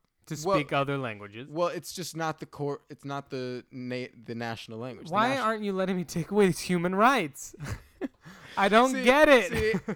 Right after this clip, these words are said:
Speaker 1: <laughs>
Speaker 2: here's the thing. When <laughs> you say, <laughs> when you say, "What's the point <laughs> in them knowing the language if they can speak whatever they want at home?"
Speaker 1: Yeah.
Speaker 2: What is the point in them learning this new language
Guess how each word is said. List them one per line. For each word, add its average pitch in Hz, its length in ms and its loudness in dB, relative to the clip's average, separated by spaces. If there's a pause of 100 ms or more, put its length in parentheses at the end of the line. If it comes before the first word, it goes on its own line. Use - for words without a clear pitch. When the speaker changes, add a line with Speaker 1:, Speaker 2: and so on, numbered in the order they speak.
Speaker 1:
<laughs> 190 60 -10
Speaker 2:
here's 220 200 -4
the 226 100 -6
thing. 165 320 -6 (300)
When 175 160 -4 (120)
<laughs> 143 140 -6
you 247 280 4
say, 180 680 0 (120)
<laughs> 180 160 0 (440)
when 170 160 -4
you 190 180 -4
say, 170 340 -2
"What's 147 460 -2
the 185 180 -12
point 156 500 -8 (360)
<laughs> - 460 -10
in 208 240 2
them 170 300 -4
knowing 156 300 -2
the 147 80 -4
language 135 600 -8 (640)
if 135 180 -2
they 151 160 4
can 139 140 -6
speak 135 220 -6
whatever 135 440 0
they 131 220 -2
want 120 420 -4
at 107 160 -6
home?" 110 360 -6 (200)
Speaker 1:
Yeah. 123 260 -4 (1000)
Speaker 2:
What 170 460 2
is 185 200 2
the 180 100 0
point 156 440 -4 (120)
in 143 200 -6
them 143 400 -6 (180)
learning 139 560 -4
this 131 160 -4
new 139 160 0
language 131 480 -2